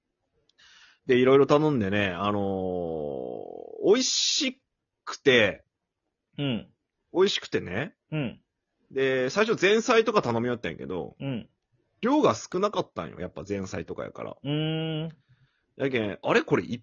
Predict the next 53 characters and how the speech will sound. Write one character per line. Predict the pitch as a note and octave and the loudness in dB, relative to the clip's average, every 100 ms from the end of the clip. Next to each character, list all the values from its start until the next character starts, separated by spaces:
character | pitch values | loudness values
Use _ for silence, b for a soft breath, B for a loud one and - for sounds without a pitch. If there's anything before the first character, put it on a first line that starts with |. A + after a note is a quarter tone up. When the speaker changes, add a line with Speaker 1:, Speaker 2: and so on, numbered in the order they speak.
| _ | _
Speaker 1:
ぱ | F#4+ | -4
い | |
食 | G4+ - G4+ | -4 4 4
え | |
る | G#4 | 4
の | B3 | 0
か | - | -4
な？」 | F2+ | -8
と | - | -10
か | F2 | -8
思 | F#2+ | -6
い | G2 | -4
な | |
が | E2 | -6
ら。 | C2+ A#1 - | -10 -14 -8
Speaker 2:
う | |
ん。 | B2+ G#2 C#2+ _ _ _ _ _ _ _ _ _ _ _ _ | -6 -6 -8 _ _ _ _ _ _ _ _ _ _ _ _
Speaker 1:
で、 | B2+ C3 B2+ B2+ B2 B2 B2 A#2+ | -2 0 2 2 2 2 2 0
も | B2+ E3 | 2 2
や | |
ち | G3+ | 4
ゃ | G#3+ | 2
ん | G#3 | 2
も | G#3 G#3 G#2 - _ | 4 4 2 -4 _
「結 | G#3+ G#3+ | -4 0
構 | C3+ | 0
食 | A2+ | 0
べ | B2 F3+ | 2 4
れ | |
ま | G3 G#3 | 4 2
す」 | - | -2
っ | F#2 | -8
て | - | -8
言 | F#2 | -8
っ | F2 | -8
て。 | - - - _ | -14 -20 -20 _
Speaker 2:
う | D3+ | -6
ん。 | C#3+ | -2
Speaker 1:
「も | B2+ | 0
う | |
な | G#3 | 0
ん | G#2 | 0
か | G#2 | 0
出 | G3 | -2
た | - | 0
ら | G3+ | -2
全 | A#2 F3 | 0 -2
部 | C#3 | -2
食 | A#2+ | -2
べ | A2 | 0
ま | C#3+ F#3 | 0 -2
す | - | -6
よ」 | G3+ | -2